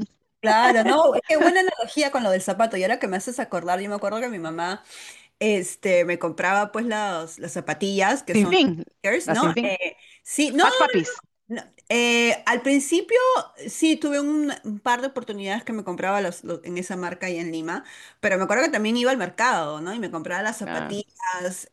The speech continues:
Speaker 1: este, blancas que teníamos para la educación física, y me acuerdo que no
Speaker 2: Horribles, ¿te acuerdas? Las
Speaker 1: Sí,
Speaker 2: zapatillas
Speaker 1: horribles,
Speaker 2: blancas. ¿Quién
Speaker 1: claro.
Speaker 2: va a hacer una educación física con zapatillas blancas? O sea, no entiendo hasta ahorita, a lo mejor porque eran más fáciles de limpiar, ¿no? Pero, o sea,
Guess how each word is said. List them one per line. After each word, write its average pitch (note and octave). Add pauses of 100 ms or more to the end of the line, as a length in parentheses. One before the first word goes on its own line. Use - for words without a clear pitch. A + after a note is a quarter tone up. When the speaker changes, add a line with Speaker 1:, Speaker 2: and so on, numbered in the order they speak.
Speaker 1:
este, D#3+
blancas G#3+
que F#3
teníamos F#3
para F3+
la E3
educación E3
física, G3
y -
me F3
acuerdo F#3
que G#3
no B3+
Speaker 2:
Horribles, A#3+
¿te E3
acuerdas? A#3+
Las B3+
Speaker 1:
Sí, A#3
Speaker 2:
zapatillas B3
Speaker 1:
horribles, G3
Speaker 2:
blancas. F#3
¿Quién F4 (100)
Speaker 1:
claro. B4+
Speaker 2:
va B4
a G#4
hacer A#4 (140)
una A4
educación F4
física F#4+
con G#4+
zapatillas F4+
blancas? F#4
O -
sea, - (320)
no B3
entiendo D#4+
hasta G3
ahorita, F#3
a F3+
lo E3+
mejor A3
porque A3
eran A3+
más A3+
fáciles A#3
de A3
limpiar, C#3
¿no? D#3
Pero, C#3
o -
sea, G3